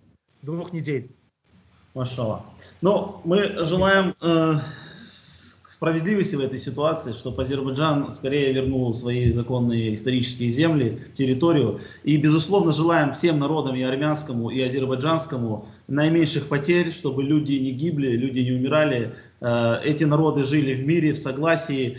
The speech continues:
Speaker 2: уважали, э, культуру, традиции друг друга, потому что земли много, народов много, мы все, э, как бы братья по человечеству, поэтому, э, искренне желаю всем народам, э, жизни, здоровья.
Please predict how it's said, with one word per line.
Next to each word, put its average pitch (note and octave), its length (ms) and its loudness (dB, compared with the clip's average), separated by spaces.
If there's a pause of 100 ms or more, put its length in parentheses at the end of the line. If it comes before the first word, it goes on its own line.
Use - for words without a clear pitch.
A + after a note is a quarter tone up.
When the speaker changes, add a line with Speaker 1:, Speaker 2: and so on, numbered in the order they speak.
(160)
Speaker 2:
уважали, D3 520 2 (380)
э, B2+ 40 -10
культуру, D3 420 0
традиции D3 480 -2
друг C#3 240 -2
друга, B2+ 460 0 (280)
потому D#3+ 280 0
что C3+ 720 2
земли E3+ 440 0
много, D3+ 680 0
народов D3 460 0
много, D#3 340 0
мы C#3 140 -2
все, D#3+ 300 -2
э, A#2+ 1080 0
как B2 140 -4
бы B2+ 320 2
братья E3+ 380 0
по D#3 120 -6
человечеству, E3 720 -4
поэтому, D3+ 680 -4 (160)
э, A#2+ 380 -12
искренне E3+ 420 -2
желаю D#3 340 2
всем D3+ 220 -4
народам, C3+ 500 0
э, A#2+ 1040 -4
жизни, D3+ 380 4
здоровья. D3 580 2